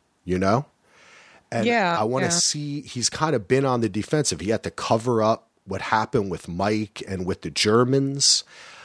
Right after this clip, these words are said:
Speaker 1: um, the whole chicken fiasco, <laughs> right? And
Speaker 2: <laughs>
Speaker 1: now he's, he's getting the information, but I wonder if Gus goes on the offensive. And then I wonder, to your point about Lalo's kind of smoothness,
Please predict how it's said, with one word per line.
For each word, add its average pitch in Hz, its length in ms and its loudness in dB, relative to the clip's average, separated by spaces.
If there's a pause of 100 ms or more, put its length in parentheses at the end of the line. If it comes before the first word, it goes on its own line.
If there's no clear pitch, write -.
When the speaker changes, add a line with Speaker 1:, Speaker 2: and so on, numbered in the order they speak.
(160)
Speaker 1:
um, 80 500 0
the 80 100 -4
whole 107 260 -2
chicken 120 480 2
fiasco, 110 600 2 (160)
<laughs> - 60 -
right? 127 420 4
And 92 420 -4 (340)
Speaker 2:
<laughs> - 340 2
Speaker 1:
now 123 420 4
he's, 110 460 0
he's - 260 -6
getting 123 260 2
the 104 160 0
information, 101 920 0 (320)
but 107 120 2
I 104 120 4
wonder 120 760 2
if - 220 -8
Gus 113 300 4
goes 101 320 2
on 104 220 2
the 92 120 -6
offensive. 90 920 0
And 104 220 0
then 180 140 6
I 135 120 4
wonder, 95 480 0
to - 180 -10
your 101 140 -2
point 123 320 2
about 90 360 2
Lalo's 101 480 2
kind 104 240 -2
of 78 60 -2
smoothness, 120 840 0